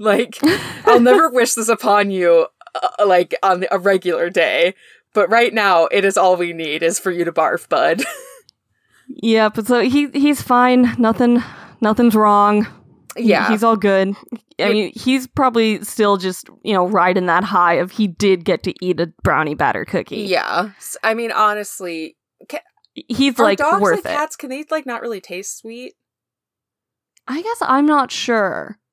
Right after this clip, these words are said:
Speaker 1: I don't actu-, I don't know the details of that about cats. Mm, future cat fact, put that in the bucket. Um,
Speaker 2: I do know cats can't taste sweet. That is, 'cause that's been
Speaker 1: Right.
Speaker 2: a thing with warrior cats because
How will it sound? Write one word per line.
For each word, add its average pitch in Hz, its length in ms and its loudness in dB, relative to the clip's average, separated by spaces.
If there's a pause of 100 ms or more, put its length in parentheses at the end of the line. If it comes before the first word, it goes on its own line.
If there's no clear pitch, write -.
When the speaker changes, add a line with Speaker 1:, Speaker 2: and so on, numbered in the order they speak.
(500)
Speaker 1:
I 233 80 0
don't 285 140 -2
actu-, 285 240 -10
I 233 60 0
don't 233 140 -8
know 233 120 -4
the 196 100 -12
details 170 360 -12
of 170 80 -8
that 165 200 -4
about 160 200 -8
cats. - 340 -12
Mm, 233 220 -18
future 233 240 -12
cat 240 240 -12
fact, 185 200 -12
put 196 120 -18
that 208 200 -14
in 190 60 -18
the 180 180 -18 (180)
bucket. 185 340 -14 (340)
Um, 180 520 0
Speaker 2:
I 247 60 2
do 285 260 2
know 254 220 2
cats - 340 -4
can't 226 260 -4
taste 196 260 -4
sweet. 180 280 -8
That 190 160 -2
is, 190 200 -6
'cause 202 160 -6
that's 202 200 -2
been 208 180 -2
Speaker 1:
Right. 196 100 -4
Speaker 2:
a - 20 -20
thing 190 320 -4
with 180 180 -4
warrior 190 440 2
cats 180 360 -2
because 190 400 -6